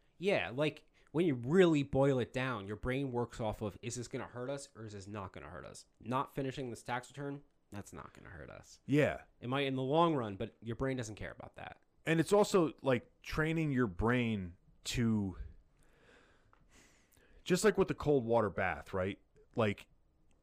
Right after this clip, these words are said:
Speaker 2: you're like, "All right, I have to do this task, which is to sit in this thing for eight minutes or whatever it is." So, like, for the next eight minutes,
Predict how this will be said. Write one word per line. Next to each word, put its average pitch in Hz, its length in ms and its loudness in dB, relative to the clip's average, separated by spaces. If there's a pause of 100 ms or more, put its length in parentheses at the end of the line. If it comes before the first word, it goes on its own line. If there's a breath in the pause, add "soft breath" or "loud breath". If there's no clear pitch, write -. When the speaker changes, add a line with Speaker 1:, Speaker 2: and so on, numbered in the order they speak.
(160)
Speaker 2:
you're 131 280 4
like, 123 200 4
"All 147 80 2
right, 123 180 2
I 139 180 0
have 156 220 2
to 135 80 -12
do 135 160 4
this 123 220 2
task, 107 440 -2
which 104 160 -4
is 90 120 -6
to 82 100 -14
sit - 280 -2
in 113 120 -4
this 110 180 -4
thing 90 400 -6 (180)
for - 220 -8
eight 101 180 -8
minutes - 560 -14
or 90 80 -14
whatever 87 420 -4
it 78 60 -8
is." - 260 -14 (1080 soft breath)
So, 117 240 2
like, 110 220 0
for 113 120 -6
the 101 80 0
next 156 380 0
eight 143 180 0
minutes, 120 440 -4